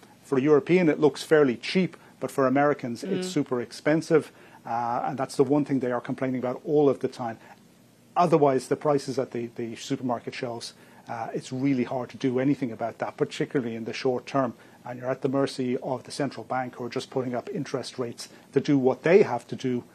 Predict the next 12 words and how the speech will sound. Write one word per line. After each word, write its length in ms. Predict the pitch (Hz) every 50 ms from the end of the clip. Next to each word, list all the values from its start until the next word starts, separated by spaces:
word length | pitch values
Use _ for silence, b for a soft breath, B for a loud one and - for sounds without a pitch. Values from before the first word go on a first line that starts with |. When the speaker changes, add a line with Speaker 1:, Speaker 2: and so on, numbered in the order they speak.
| B B -
Speaker 1:
in 120 | - 123 120
the 80 | 120
face 280 | - - 131 120 - -
of 80 | 123 120
inflation. 580 | 120 120 - - 135 123 113 - - 123 - B B B B -
It 120 | 127 - - -
really 260 | 135 139 139 120 123
doesn't 280 | - - 135 127 - 123
help 240 | - 135 123 - 117
a 40 |
president, 460 | - - 135 135 131 147 135 120 104 -
though. 180 | 104 101 -